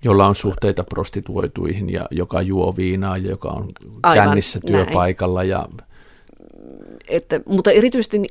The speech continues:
Speaker 2: ikään kuin tämä luokkakysymys oli se, mikä oli vaikea uskoa tiettyjen kriitikkojen mielestä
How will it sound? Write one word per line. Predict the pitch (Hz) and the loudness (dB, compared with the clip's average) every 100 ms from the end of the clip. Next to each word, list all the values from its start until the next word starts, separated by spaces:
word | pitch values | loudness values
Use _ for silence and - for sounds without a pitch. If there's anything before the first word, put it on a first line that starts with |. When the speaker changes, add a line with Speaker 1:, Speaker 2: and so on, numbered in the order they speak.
| - | -6
Speaker 2:
ikään | 202 202 190 | -4 2 2
kuin | 190 185 | 2 -2
tämä | 190 190 | 0 0
luokkakysymys | 208 240 202 - 160 - 147 - 151 151 - | 4 6 6 6 -8 -4 -4 -4 -6 -6 -2
oli | 160 139 | -2 -2
se, | 165 151 | -2 -2
mikä | 151 - - - | -2 -4 -4 -2
oli | 156 156 - | -4 -4 -2
vaikea | 156 151 - 147 - | 0 0 -2 -2 -2
uskoa | 143 - - - - _ _ _ _ _ | -4 -4 -2 -2 -2 _ _ _ _ _
tiettyjen | - 147 - 151 | -4 -4 -4 -6
kriitikkojen | - 160 - - 147 147 | -4 -6 -6 -6 -4 -4
mielestä | 147 - - - | -6 -6 -6 -6